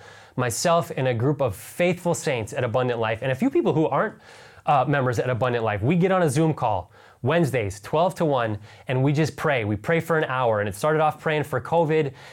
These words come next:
and now we're praying for the economy, and we're praying for our society and for, uh,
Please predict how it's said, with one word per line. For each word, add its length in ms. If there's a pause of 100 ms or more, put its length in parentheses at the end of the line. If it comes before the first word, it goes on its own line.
(140)
and 160
now 160
we're 100
praying 280
for 120
the 80
economy, 680 (260)
and 120
we're 100
praying 360
for 420 (220)
our 120
society 920
and 160
for, 380 (320)
uh, 240